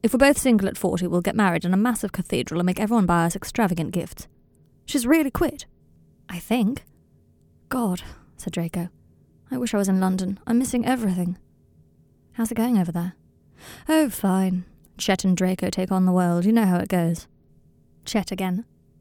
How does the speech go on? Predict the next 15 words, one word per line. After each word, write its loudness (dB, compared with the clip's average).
Harry 4
wondered 4
how -2
exactly -4
it -4
went. -2
"How 2
are 2
you, 0
Harry?" 0
"I've -4
been -2
okay," -6
said -6
Harry. -2